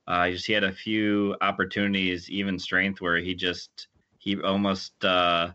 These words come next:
anticipated a teammate, an alignment, uh, making a move before the, uh, person did, and just would find, uh,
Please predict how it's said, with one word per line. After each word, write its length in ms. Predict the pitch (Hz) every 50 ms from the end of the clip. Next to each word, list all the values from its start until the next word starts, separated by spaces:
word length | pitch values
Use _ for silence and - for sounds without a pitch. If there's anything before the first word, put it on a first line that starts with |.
| _ _ - - _ _ _ _ _ _ -
anticipated 680 | - 92 95 - 104 95 - 104 98 107 98 98 92 90
a 80 | 90
teammate, 760 | 90 - - - 101 95 92 92 92 92 90 87 - _ - 87
an 120 | 85 87
alignment, 760 | 85 85 87 87 90 90 90 90 90 87 87 85 85 - -
uh, 240 | 90 85 82 82 82
making 320 | 85 90 92 87 - 92
a 40 | 90
move 240 | 85 87 90 90 78
before 300 | 85 82 - - 95 87
the, 200 | 82 87 82 78 _ _ - - 62
uh, 240 | 80 82 80 80 80 -
person 400 | - 101 101 98 - - 82 80
did, 320 | 78 82 90 92 85 80 82 80 - _ _ _ _ _ _ _ _ _ _ _ -
and 80 | - 87
just 200 | 87 82 - -
would 140 | 90 82 82
find, 360 | - 90 87 87 87 85 82
uh, 260 | 87 82 82 80 80